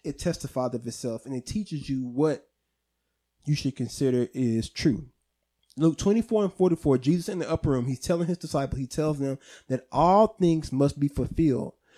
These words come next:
which were written in the law of Moses and the prophets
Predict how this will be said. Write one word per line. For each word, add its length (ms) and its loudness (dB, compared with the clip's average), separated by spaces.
which 260 0
were 140 4
written 500 2
in 100 0
the 100 0
law 240 0
of 120 -8
Moses 640 0
and 180 0
the 60 2
prophets 720 -2